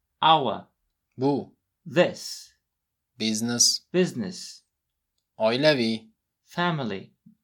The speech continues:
Speaker 1: Belonging.
Speaker 2: Endi.
Speaker 1: Now.
Speaker 2: Yosh.
Speaker 1: Age.
Speaker 2: Uning.
Speaker 1: His. Her.
Speaker 2: Ona.
Speaker 1: Mother.
Speaker 2: Rassom.
Speaker 1: Painter.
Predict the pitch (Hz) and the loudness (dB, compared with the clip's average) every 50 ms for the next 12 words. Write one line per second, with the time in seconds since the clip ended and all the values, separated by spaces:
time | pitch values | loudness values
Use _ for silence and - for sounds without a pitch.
0 | _ _ - 156 170 175 170 160 131 110 92 90 - - _ _ _ _ _ _ | _ _ -2 2 2 2 2 2 -2 -6 -10 -14 -18 -20 _ _ _ _ _ _
1 | _ _ _ _ _ _ _ _ _ _ _ - 135 135 151 165 151 131 117 113 | _ _ _ _ _ _ _ _ _ _ _ -4 -2 -2 0 0 0 0 0 -2
2 | 113 - _ _ _ _ _ _ _ - 131 147 151 143 110 - - - _ _ | -2 -6 _ _ _ _ _ _ _ -8 -4 0 0 2 0 0 -4 -12 _ _
3 | _ _ _ _ _ _ _ _ _ _ _ _ _ _ _ _ - 123 139 135 | _ _ _ _ _ _ _ _ _ _ _ _ _ _ _ _ -2 2 4 4
4 | 117 98 - - - - _ _ _ _ - 151 160 143 117 - - - - - | 4 4 2 0 -2 -4 _ _ _ _ -4 0 0 0 0 -2 -6 -12 -18 -18
5 | - - _ _ _ _ _ _ _ _ _ _ _ _ _ _ _ _ - 135 | -18 -20 _ _ _ _ _ _ _ _ _ _ _ _ _ _ _ _ -6 -2
6 | 139 139 139 139 139 - _ _ _ _ _ _ _ - 175 175 156 113 - - | -2 -2 -2 -2 -4 -8 _ _ _ _ _ _ _ -4 -2 0 0 -2 -4 -8
7 | - - - _ _ _ _ _ _ _ - 170 170 160 - - - - _ _ | -14 -16 -18 _ _ _ _ _ _ _ -6 -2 0 0 0 -2 -4 -14 _ _
8 | _ _ _ _ _ _ _ _ _ _ _ _ _ _ _ - 139 151 147 135 | _ _ _ _ _ _ _ _ _ _ _ _ _ _ _ -2 0 0 0 0
9 | 120 117 117 - _ _ _ _ _ _ - 139 156 156 127 113 92 - - _ | -2 -4 -6 -8 _ _ _ _ _ _ -4 -2 -2 0 0 -2 -6 -8 -10 _
10 | _ _ _ _ _ _ _ _ _ _ _ _ _ - - 110 113 - - - | _ _ _ _ _ _ _ _ _ _ _ _ _ -4 -2 0 2 4 4 4
11 | - 160 131 113 - - _ _ _ - 165 175 175 151 123 - 117 95 92 | 4 2 0 -4 -6 -10 _ _ _ -4 -2 -2 -2 -2 -4 -6 -8 -10 -10